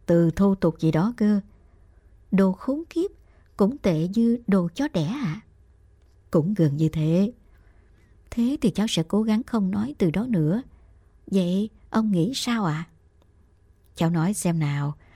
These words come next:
cháu có phương án rồi chứ. Cháu không muốn gọi ta là Valadares,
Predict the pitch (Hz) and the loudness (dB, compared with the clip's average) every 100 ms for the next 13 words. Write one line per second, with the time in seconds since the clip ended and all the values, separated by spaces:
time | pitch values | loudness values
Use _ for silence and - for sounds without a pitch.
0 | - - 190 202 240 - 190 196 196 285 | -20 -4 -2 0 0 0 0 0 -2 -2
1 | 226 165 196 220 285 - _ _ _ - | -2 0 0 0 -2 -10 _ _ _ -2
2 | 226 220 202 208 302 214 160 175 214 208 | 0 2 2 2 2 2 2 0 0 2
3 | 175 151 170 214 214 208 190 190 226 262 | 0 0 0 0 0 0 0 0 -2 -6